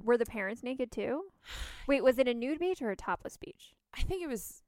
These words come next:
Speaker 2: straight up nude, but it wasn't like that. It wasn't most, it was just, like, the kids for the most part. But then there was one daughter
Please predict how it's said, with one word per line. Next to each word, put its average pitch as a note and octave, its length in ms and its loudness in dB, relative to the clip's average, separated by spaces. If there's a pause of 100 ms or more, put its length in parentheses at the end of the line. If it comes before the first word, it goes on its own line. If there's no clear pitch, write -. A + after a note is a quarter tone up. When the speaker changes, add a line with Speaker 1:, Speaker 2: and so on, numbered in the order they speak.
Speaker 2:
straight A#3+ 300 -2
up F3+ 80 -2
nude, F3+ 200 -4
but G#3 100 2
it B3 80 2
wasn't D#4 280 4
like G3 180 -2
that. D#3+ 420 0
It G#3 80 2
wasn't A#3 560 0
most, C#4+ 360 0
it - 60 -2
was A#3+ 160 -4
just, E4 160 -6
like, D#4 160 -4
the A3 80 -6
kids G3 380 -4
for F#3+ 80 -6
the F#3+ 100 -4
most F3 260 -2
part. E3+ 360 -2
But F#3+ 140 -4
then G#3 120 0
there F#3+ 100 -4
was F#3 140 -6 (200)
one G#3 560 0 (500)
daughter F3 640 4